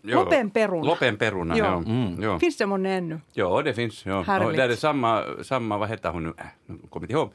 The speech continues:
Speaker 1: Som har sålt alltså i sextiotre år, alltså, eller släkten då.
Speaker 2: Ljuvligt,
Speaker 1: Potatis
Speaker 2: tänk.
Speaker 1: och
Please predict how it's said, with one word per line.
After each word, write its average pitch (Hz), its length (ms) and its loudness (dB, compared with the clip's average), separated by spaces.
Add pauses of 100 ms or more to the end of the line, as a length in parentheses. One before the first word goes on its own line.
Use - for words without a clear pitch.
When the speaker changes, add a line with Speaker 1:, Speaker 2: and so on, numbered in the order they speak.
(220)
Speaker 1:
Som 107 200 -4
har 110 80 -2
sålt 101 320 -2
alltså 90 300 -4
i 85 180 -2
sextiotre 85 960 -6
år, 95 240 0
alltså, 90 200 -2
eller 85 140 -2
släkten 80 480 -8
då. 71 160 -8 (260)
Speaker 2:
Ljuvligt, 185 760 -6
Speaker 1:
Potatis 185 320 -6
Speaker 2:
tänk. - 140 -6
Speaker 1:
och 143 60 -16